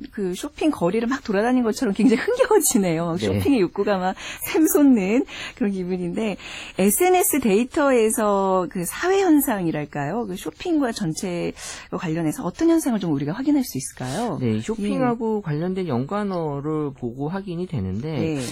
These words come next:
Speaker 2: 사실 이천십 년도부터는 일 위가 이제 사진이었어요.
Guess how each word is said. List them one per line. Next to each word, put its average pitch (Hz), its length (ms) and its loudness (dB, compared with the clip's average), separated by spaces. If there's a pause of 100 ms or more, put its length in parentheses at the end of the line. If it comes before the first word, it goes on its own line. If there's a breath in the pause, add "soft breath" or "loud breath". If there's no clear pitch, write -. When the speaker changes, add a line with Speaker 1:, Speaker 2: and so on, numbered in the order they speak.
(100)
Speaker 2:
사실 190 260 -6
이천십 202 540 -4
년도부터는 202 1040 -2
일 123 200 -2
위가 151 220 -4
이제 107 140 -4
사진이었어요. 135 1040 -6